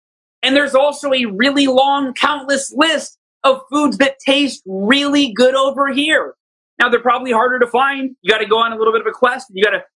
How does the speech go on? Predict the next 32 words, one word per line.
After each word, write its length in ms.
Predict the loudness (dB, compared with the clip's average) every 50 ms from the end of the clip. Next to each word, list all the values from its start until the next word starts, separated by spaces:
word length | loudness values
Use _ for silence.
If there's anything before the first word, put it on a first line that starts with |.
| _ _ _ -6
experiment 640 | -2 -2 -2 0 0 0 0 0 0 -2 -4 -6 -6
and 140 | -10 -12 -12 _ _ _ -2
ask 280 | -2 -2 -2 -2 -2
other 200 | 0 0 0 0
people 340 | 0 -2 -4 0 0 2 2
what 200 | 2 2 2 0
they 120 | 0 0 0
like 320 | 0 0 0 0 0 -2
and 120 | -2 0
what, 140 | 0 0 -2 0
what 200 | 0 -2 0 -2 -4
foods 220 | -6 -6 -2 0
they 100 | 0 0
eat. 220 | 2 0 -4 -6 _ _ -2
Like, 140 | 0 0 0
I 80 | -2 -2
just 160 | -2 0 0
had 100 | 0 0
a 60 | -2
salad 480 | -4 -2 -2 0 0 0 0 -2 -4 -6 _
for 120 | -2 0
lunch 340 | 2 2 2 0 -4 -8 -8
from 140 | -2 -2 -2
a 80 | 0
place 300 | 0 2 0 0 0 0
here 280 | 0 2 2 2 0 -2 -2
in, 240 | -2 -2 0 0 0
um, 440 | 2 2 0 0 -2 -4 -8 -6 -2 2
Austin, 440 | 2 2 2 0 -4 -4 -4 -4 0
where 140 | 2 2 2
I 40 | 2
live. 260 | 2 0 0 0 -2